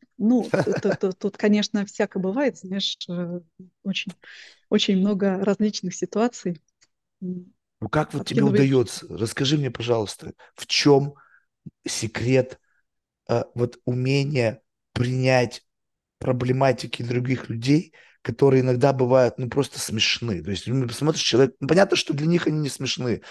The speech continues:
Speaker 2: Понятно, что для них это боль, страдания, переживания. Но ты говоришь: «Слушай, блин, ну, ну, ты могла этого просто не делать, если бы ты была чуть-чуточку, как бы, немножечко вот, ну, как бы посообразительней».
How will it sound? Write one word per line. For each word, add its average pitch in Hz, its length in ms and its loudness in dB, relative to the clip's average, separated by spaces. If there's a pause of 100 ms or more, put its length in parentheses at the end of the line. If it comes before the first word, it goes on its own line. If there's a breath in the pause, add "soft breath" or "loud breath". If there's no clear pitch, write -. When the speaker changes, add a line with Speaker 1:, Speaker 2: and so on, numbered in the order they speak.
(240 loud breath)
Speaker 2:
Понятно, 151 320 2
что - 180 -2
для 139 100 0
них 143 220 -2
это 131 160 0
боль, 131 320 0
страдания, 131 600 -2
переживания. 127 440 -2
Но 113 60 -8
ты 123 80 -4
говоришь: 120 180 -4
«Слушай, 110 240 -8
блин, 101 240 -2
ну, 107 80 -8 (260 soft breath)
ну, 117 60 -4
ты 127 120 0
могла 127 300 6
этого 113 200 -2
просто 113 320 -4
не 104 100 0
делать, 120 280 2
если 98 200 -8
бы 101 100 -6
ты - 100 -6
была 101 260 0
чуть-чуточку, - 680 -6
как 90 220 -2
бы, 87 120 -4
немножечко 95 480 -6
вот, 80 100 -12 (120)
ну, 85 80 -10
как 78 140 -12
бы 82 80 -6
посообразительней». 90 880 -6